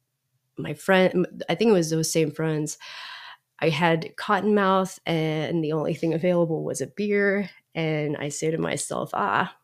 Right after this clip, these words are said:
well, I never really liked beer much anyways. It's basically water." So, so I went ahead and had the beer. And then a few days pass. "Well,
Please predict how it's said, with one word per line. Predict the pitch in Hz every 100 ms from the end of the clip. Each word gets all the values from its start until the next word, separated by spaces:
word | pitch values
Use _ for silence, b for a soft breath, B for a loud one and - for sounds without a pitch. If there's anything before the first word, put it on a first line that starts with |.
| _ -
well, | 175 185 190
I | 185
never | 185 180
really | 170 170 165
liked | 165 165 -
beer | 160
much | 165 165 156
anyways. | 160 160 160 160 151
It's | - -
basically | - 165 160 170 165
water." | 160 151 156 156 156
So, | 156 - - 165 170 B B B B B B B _ _ - - -
so | - - 156
I | 147
went | 160 -
ahead | 151 156 -
and | 139
had | 139 -
the | -
beer. | - - 127
And | 151 160
then |
a | 165
few | 180 196
days | 185 180 180 -
pass. | - 165 160 165 160 -
"Well, | 180 226 233